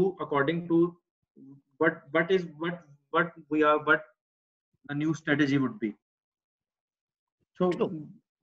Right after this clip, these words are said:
Speaker 1: we are, we are in managed quality or still in control quality? Because when
Speaker 2: See,
Speaker 1: you're, when we
Speaker 2: it's,
Speaker 1: are thinking
Speaker 2: it,
Speaker 1: about that,
Speaker 2: it's like
Speaker 1: we have done
Speaker 2: this.
Speaker 1: something bad. Now
Speaker 2: It's
Speaker 1: we
Speaker 2: like
Speaker 1: are
Speaker 2: this.
Speaker 1: doing in that way.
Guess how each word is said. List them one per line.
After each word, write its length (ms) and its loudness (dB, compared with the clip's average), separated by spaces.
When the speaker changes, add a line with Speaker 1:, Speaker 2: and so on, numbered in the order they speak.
Speaker 1:
we 120 0
are, 220 0
we 180 4
are 120 4
in 80 2
managed 200 0
quality 360 0
or 60 -4
still 280 2
in 140 0
control 300 0
quality? 300 -4
Because 180 -6
when 100 0
Speaker 2:
See, 60 0
Speaker 1:
you're, 140 2
when 120 0
we 100 4
Speaker 2:
it's, 80 4
Speaker 1:
are 160 0
thinking 300 0
Speaker 2:
it, 80 -2
Speaker 1:
about 240 0
that, 340 -2
Speaker 2:
it's 180 -4
like 100 4
Speaker 1:
we 100 2
have 100 0
done 120 4
Speaker 2:
this. 100 -8
Speaker 1:
something 340 -8
bad. 300 -2
Now 140 -4
Speaker 2:
It's 120 0
Speaker 1:
we 80 4
Speaker 2:
like 80 4
Speaker 1:
are 120 6
Speaker 2:
this. 140 -8
Speaker 1:
doing 300 -8
in 220 -10
that 180 -6
way. 80 -20